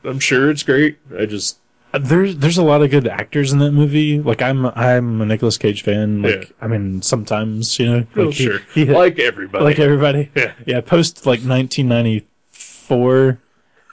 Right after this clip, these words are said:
Speaker 2: it's hit or miss.
Speaker 1: Right,
Speaker 2: But before
Speaker 1: yeah.
Speaker 2: that, it's all great.
Speaker 1: Right.
Speaker 2: Um, but I gotta say, like, uh,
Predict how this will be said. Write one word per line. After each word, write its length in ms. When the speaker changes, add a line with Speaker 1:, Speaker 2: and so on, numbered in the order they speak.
Speaker 2:
it's 180
hit 180
or 80
miss. 540
Speaker 1:
Right, 220
Speaker 2:
But 120
before 260
Speaker 1:
yeah. 60
Speaker 2:
that, 160
it's 160
all 180
great. 280
Speaker 1:
Right. 240
Speaker 2:
Um, 520
but 360
I 160
gotta 240
say, 380
like, 400
uh, 460